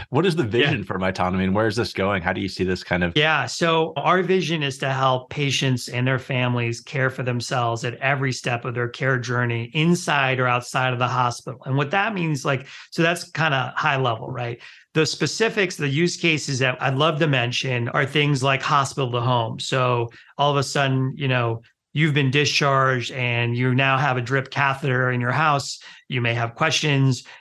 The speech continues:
Speaker 2: You may be wondering about the wound. Should you call someone? There's all this, like, once again, explanation and teaching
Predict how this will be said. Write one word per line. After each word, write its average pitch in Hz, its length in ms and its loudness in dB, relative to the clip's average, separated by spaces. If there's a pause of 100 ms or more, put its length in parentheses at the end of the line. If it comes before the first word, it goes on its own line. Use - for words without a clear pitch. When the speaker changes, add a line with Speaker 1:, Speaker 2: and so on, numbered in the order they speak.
(100)
Speaker 2:
You 135 100 0
may 120 140 2
be 117 120 -2
wondering 135 460 2
about 120 260 0
the 131 80 -4
wound. 160 640 2
Should 131 240 -4
you 117 120 -4
call 156 260 0
someone? 139 540 0
There's 147 220 0
all 233 280 2
this, 208 240 0
like, 147 220 0
once 156 240 -2
again, 147 280 0
explanation 147 880 0
and 120 160 -2
teaching 135 720 -4